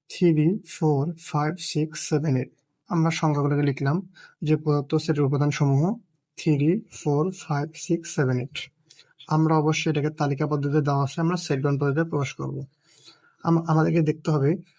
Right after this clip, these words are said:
যে সংখ্যাগুলো কি সংখ্যা নির্দেশ করতেছে। তোমরা দেখলে বুঝতে পারবে যে থ্রি, ফোর,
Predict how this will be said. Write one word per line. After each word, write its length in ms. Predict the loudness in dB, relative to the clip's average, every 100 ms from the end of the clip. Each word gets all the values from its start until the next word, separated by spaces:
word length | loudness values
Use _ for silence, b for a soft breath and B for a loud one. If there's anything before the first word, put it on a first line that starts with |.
| -2
যে 160 | 0
সংখ্যাগুলো 560 | -2 -2 -2 2 2 2
কি 220 | 0 -4
সংখ্যা 280 | -2 0 2
নির্দেশ 340 | 2 0 -2
করতেছে। 460 | -6 -12 -14 -16 -16 -20 _ _ b b b _ 0
তোমরা 180 | 2
দেখলে 280 | 4 2 2
বুঝতে 300 | 2 2 2
পারবে 200 | 2 2
যে 120 | 0
থ্রি, 540 | -2 0 2 4 4 2
ফোর, 520 | -2 -4 0 2 0